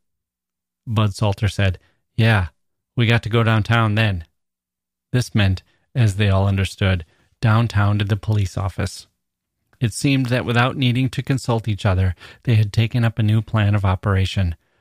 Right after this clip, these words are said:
a soberer way of telling their news. But it wasn't clearly said that they wouldn't be telling anything at home. There wasn't any good reason why Bud Salter or Jimmy Box couldn't have done that.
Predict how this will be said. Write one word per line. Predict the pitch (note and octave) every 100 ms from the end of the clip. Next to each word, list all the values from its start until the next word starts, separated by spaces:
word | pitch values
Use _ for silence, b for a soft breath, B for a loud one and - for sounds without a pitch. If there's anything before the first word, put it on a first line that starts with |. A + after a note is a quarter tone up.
| _
a | B2
soberer | - B2 A#2 A2+ A#2 A#2 A2+
way | G#2 G2+ G2+
of | G#2
telling | - G#2 G2 G2+
their | G2+
news. | G2 F#2 F#2 - - _ _ _ _ _ -
But | A#2
it | G#2
wasn't | B2 C3+ C3
clearly | B2+ A#2+ C3
said | A#2 A#2 G2+ F#2
that | F#2+
they | G#2 G2+
wouldn't | G#2 G#2 G#2
be | G#2+
telling | - G2+ G2+ F#2+
anything | F#2+ - F#2
at | F#2+
home. | G2 F#2+ F2+ - _ _ _ _ _
There | - A2+
wasn't | A2+ A#2+ B2+
any | A#2+ B2+
good | A#2 A#2+
reason | B2 G#2 G#2
why | F#2+ G2
Bud | G2 A2
Salter | - G#2+ G2 G2+ F#2 B B B
or | A#2+
Jimmy | G2 A2+ A2+
Box | G#2 F#2 F#2 -
couldn't | - A#2 G2
have | F#2+
done | G2+ F2
that. | F2 E2+ -